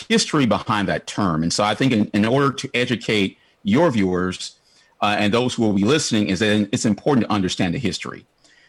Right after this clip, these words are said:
So that's why I say this thing has been brewing for a time. So you have to go back to Marx, Karl Marx, and you have to go back there because, uh, the,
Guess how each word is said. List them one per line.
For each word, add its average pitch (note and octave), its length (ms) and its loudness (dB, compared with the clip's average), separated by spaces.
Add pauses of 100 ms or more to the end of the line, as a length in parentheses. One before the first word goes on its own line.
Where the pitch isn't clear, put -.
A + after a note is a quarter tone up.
So - 180 0
that's C#3 180 2
why D3+ 120 2
I B2+ 60 0
say A#2+ 200 0
this B2 340 0
thing D3 200 2
has G2+ 140 0
been G2+ 220 2
brewing A2+ 440 2
for A2 500 0
a G2 60 -2
time. F2+ 420 -2
So G2+ 280 0
you G2+ 140 2
have D#3 220 -2
to F3 60 -2
go C3+ 180 2
back G#2+ 420 -2
to B2 200 2
Marx, F#2 400 0
Karl B2+ 260 0
Marx, F2 540 -2 (880)
and G#2+ 140 0
you G2 60 2
have C#3 220 -2
to C3+ 80 0
go A2+ 300 2
back G#2 340 -2
there A2 380 2
because, G2+ 640 -2 (480)
uh, G2+ 280 2
the, F#2+ 200 -2